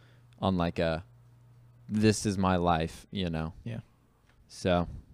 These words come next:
Speaker 1: or, like, or we talked about with, you know, the intimacy and surrender episode, like, way back. But, like, are you sleeping in the boat with Jesus,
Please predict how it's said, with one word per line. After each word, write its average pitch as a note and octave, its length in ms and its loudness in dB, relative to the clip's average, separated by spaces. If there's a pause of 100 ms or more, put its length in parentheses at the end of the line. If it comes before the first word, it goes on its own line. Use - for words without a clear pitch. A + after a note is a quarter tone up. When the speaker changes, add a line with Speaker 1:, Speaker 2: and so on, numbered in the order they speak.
(320)
Speaker 1:
or, G2 200 2
like, G2 300 0
or D3+ 180 6
we C#3+ 120 6
talked B2 300 4
about G#2+ 260 4
with, G2+ 320 0
you G#2 160 -2
know, F#2 240 -2 (300)
the G2 80 2
intimacy G2 420 -2
and F2+ 100 -2
surrender F#2+ 300 0
episode, E2 340 -2
like, - 160 -8
way D#2 120 -2
back. D2+ 340 -2 (680)
But, B1+ 180 -2
like, D2+ 280 -2
are F2 120 2
you E2+ 280 0 (640)
sleeping G#2+ 580 4
in F#2 80 2
the F2+ 60 2
boat F#2 240 8
with E2 120 -2
Jesus, F2+ 600 0